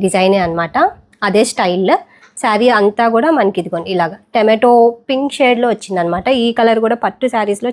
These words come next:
చాలా రేర్‌గా దొరుకుతుంది. ఒక సైడ్ ఏమో స్మాల్ బార్డర్ అండి, సిల్వర్ బార్డర్ అనమాట. ఇది ఫోల్డింగ్ నేను డైరెక్ట్ మగ్గం మీద నుంచి తెచ్చేసాను. So, ఫోల్డింగ్ కూడా మనకి ఇట్లా వచ్చిందనమాట. So,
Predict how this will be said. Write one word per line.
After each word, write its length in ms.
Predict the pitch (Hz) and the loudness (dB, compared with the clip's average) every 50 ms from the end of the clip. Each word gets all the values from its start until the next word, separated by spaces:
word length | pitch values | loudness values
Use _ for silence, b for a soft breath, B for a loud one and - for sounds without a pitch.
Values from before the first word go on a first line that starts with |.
| - | -4
చాలా 180 | 226 180 175 175 170 | -2 -2 -2 -2 0
రేర్‌గా 300 | 175 175 190 202 202 220 202 190 | 0 0 0 0 0 0 0 0
దొరుకుతుంది. 420 | 180 170 165 - - 165 170 320 427 b b b b b b b b 220 | 0 -2 -2 -6 -8 -4 -2 -2 -2 b b b b b b b b -4
ఒక 120 | 220 220 240 | -2 0 0
సైడ్ 300 | 226 247 233 233 240 254 247 | 0 2 2 2 4 2 2
ఏమో 140 | 247 285 330 370 370 - | 2 2 0 0 -2 -2
స్మాల్ 400 | - 226 214 196 190 214 240 254 220 | -2 -2 0 0 2 0 0 2 2
బార్డర్ 280 | 208 190 180 180 185 180 165 | 0 0 0 -2 -2 -2 -2
అండి, 160 | 170 214 294 285 | -2 -4 -4 -4
సిల్వర్ 320 | - 208 190 185 202 196 190 175 | -2 -2 0 0 0 0 0 0
బార్డర్ 260 | 160 160 160 170 165 165 | -2 -2 -2 -6 -6 -6
అనమాట. 260 | 160 156 160 156 156 - 285 370 - b b b b b b b - | -6 -6 -6 -6 -4 -2 0 0 -2 b b b b b b b -2
ఇది 160 | 214 196 220 214 226 | 2 2 2 2 4
ఫోల్డింగ్ 340 | 202 202 220 240 254 254 233 | 4 4 4 4 4 4 4
నేను 100 | 233 208 196 | 4 4 2
డైరెక్ట్ 280 | 180 185 214 233 233 - 214 | 2 2 0 -2 0 0 0
మగ్గం 260 | 190 185 185 208 220 233 | 0 0 0 0 0 0
మీద 100 | 233 220 226 | 0 2 2
నుంచి 120 | 220 226 214 190 | 0 0 -2 -4
తెచ్చేసాను. 420 | - - 196 214 226 202 185 220 233 226 | -2 0 0 2 2 2 2 2 2 2
So, 60 | 190 190 - | 0 0 0
ఫోల్డింగ్ 460 | 208 196 202 214 226 233 240 240 233 220 226 | 2 2 4 4 4 4 2 2 2 2 2
కూడా 160 | 226 240 254 254 233 | 2 2 2 0 0
మనకి 240 | 190 180 175 - 180 170 | 0 0 -2 -4 -6 -8
ఇట్లా 160 | 170 - 190 185 190 185 208 | -4 -2 -2 -2 -2 -4 -6
వచ్చిందనమాట. 600 | 196 208 - 247 233 202 180 170 165 170 165 - 247 294 294 | -6 -2 0 0 2 2 0 -2 -4 -6 -4 -2 -2 -2 0
So, 60 | 226 | 0